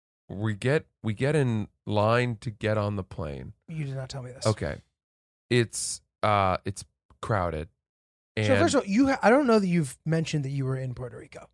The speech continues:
Speaker 1: Oh, that's where that wedding
Speaker 2: Because
Speaker 1: was.
Speaker 2: we're trying to avoid Oops, the Wedding podcast from actually
Speaker 1: Yeah.
Speaker 2: being a thing.
Speaker 1: Yeah,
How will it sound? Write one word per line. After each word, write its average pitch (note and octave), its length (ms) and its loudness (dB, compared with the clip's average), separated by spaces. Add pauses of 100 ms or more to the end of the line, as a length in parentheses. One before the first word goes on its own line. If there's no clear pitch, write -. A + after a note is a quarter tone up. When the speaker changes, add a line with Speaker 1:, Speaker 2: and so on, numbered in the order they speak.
(380)
Speaker 1:
Oh, C#3+ 80 4
that's D3 240 2
where C3 100 2
that F#2 160 4
wedding G2 260 0
Speaker 2:
Because G#3 240 2
Speaker 1:
was. F#3+ 60 -2
Speaker 2:
we're A#3 100 4
trying G3 300 4
to F3+ 160 4
avoid D3 500 2 (240)
Oops, E3+ 240 0
the E3+ 100 -4
Wedding D3 300 -2
podcast C#3 560 -4
from D#3 140 0
actually C#3+ 400 -2
Speaker 1:
Yeah. C3+ 120 0
Speaker 2:
being C3+ 140 -2
a C3+ 40 -2
thing. D#3 440 -2
Speaker 1:
Yeah, F#2 260 -2